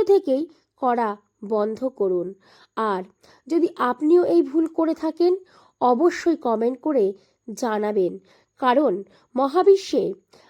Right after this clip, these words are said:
আমরা তার সৃষ্টিতেই এসেছি এই গোটা বিশ্বজগতে, আর তার জন্যই আমরা জীবন যাপন করছি। তাই আমরা যদি সেই ধরনের কোনো ভুল করে থাকি, তাহলে আমাদের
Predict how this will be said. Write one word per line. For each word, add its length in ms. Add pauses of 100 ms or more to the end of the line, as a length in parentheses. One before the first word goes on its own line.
(140)
আমরা 360 (840)
তার 240 (120)
সৃষ্টিতেই 560 (160)
এসেছি 360 (240)
এই 80 (200)
গোটা 240 (100)
বিশ্বজগতে, 720 (600)
আর 100 (380)
তার 240 (120)
জন্যই 320 (160)
আমরা 200 (120)
জীবন 260 (120)
যাপন 280 (140)
করছি। 400 (440)
তাই 180 (300)
আমরা 280 (480)
যদি 220 (120)
সেই 180 (100)
ধরনের 360 (100)
কোনো 160 (140)
ভুল 220 (140)
করে 260
থাকি, 280 (440)
তাহলে 320 (100)
আমাদের 320